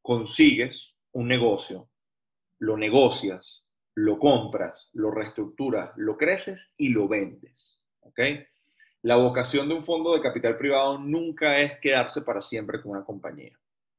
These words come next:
¿ok? Este, y la razón es muy sencilla. ¿Los fondos de dónde sacan el dinero? Bueno, lo, sacan el dinero de inversionistas, generalmente institucionales, que ponen dinero en estos fondos durante largo tiempo para que sean invertidos.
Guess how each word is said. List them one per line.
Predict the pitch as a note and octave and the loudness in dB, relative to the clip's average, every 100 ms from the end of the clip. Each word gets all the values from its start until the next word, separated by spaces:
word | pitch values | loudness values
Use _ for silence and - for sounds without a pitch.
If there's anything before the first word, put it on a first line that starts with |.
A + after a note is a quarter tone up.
| _ _ | _ _
¿ok? | - A#2 B2 - _ _ _ _ _ _ _ _ | -4 -4 -4 -16 _ _ _ _ _ _ _ _
Este, | A#2 A2+ - - A#2+ A#2 A2+ - _ _ | -2 -2 -4 4 6 6 4 -4 _ _
y | C#3 | 6
la | D3 D#3 | 8 8
razón | F3+ - E3 E3 E3 - | 6 4 4 4 -2 -10
es | B2 A#2+ | -6 -4
muy | C#3 | -4
sencilla. | D3 D3 F3 C3 G2 - _ _ _ - | -4 0 4 4 2 -6 _ _ _ 0
¿Los | B2 B2+ | 2 2
fondos | - E3 F3 F3 | 2 0 2 4
de | |
dónde | D3 C#3+ D3+ | 4 2 -2
sacan | D3+ D3+ D3 | -2 0 -2
el | A#2+ | -2
dinero? | G#2+ G2+ E2 D#2+ | -4 -4 -4 -4
Bueno, | C#3 C3 | -2 0
lo, | A#2+ - | -2 0
sacan | B2 C#3 D3+ | 0 2 0
el | C3 | 0
dinero | A#2+ B2 C3 D3+ D3 | 0 2 2 0 0
de | A#2+ C3 C3+ | 2 2 0
inversionistas, | - B2 A#2 G#2 - A2 C#3+ B2+ - G#2 - - - _ _ | -6 -4 0 -2 -2 -4 -4 -4 -4 -4 -6 -18 -20 _ _
generalmente | A2 A2 A2+ A#2+ C3 B2+ C#3 C3+ C#3 | -4 0 0 0 -2 -2 -4 -4 -4
institucionales, | C3 A#2+ - A2+ C3+ C3+ D3 C3 G#2+ G2+ A2+ - _ _ _ _ - | -6 -6 -10 -12 -10 -6 -6 -2 -2 -2 -6 -16 _ _ _ _ -6
que | A2+ | -4
ponen | B2 B2+ D3 | 0 0 0
dinero | C3+ A#2+ C#3+ B2 | -2 0 2 2
en | G#2+ | -2
estos | G#2+ C3+ B2+ | -6 -10 -4
fondos | D3 C#3 G#2 | -2 -2 -4
durante | G2 G2 G2+ | -4 -4 -4
largo | G2 G#2+ B2 | -2 -2 -2
tiempo | C3+ A#2 B2 D3+ | 0 0 0 -2
para | A2+ - | -4 -4
que | |
sean | - F#2+ | -8 -10
invertidos. | G#2+ G2 F#2+ D3 G2 - | -8 -8 -2 0 0 -4